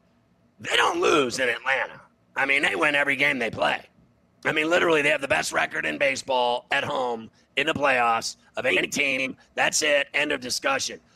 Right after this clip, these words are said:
So, uh, if they win tonight, I think they're, that it's over.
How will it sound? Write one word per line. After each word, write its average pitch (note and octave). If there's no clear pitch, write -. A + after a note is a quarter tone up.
So, C#3+
uh, B2+
if C#3+
they F3
win G#3+
tonight, E3+
I C3
think D3
they're, C#3
that C3
it's A#2+
over. -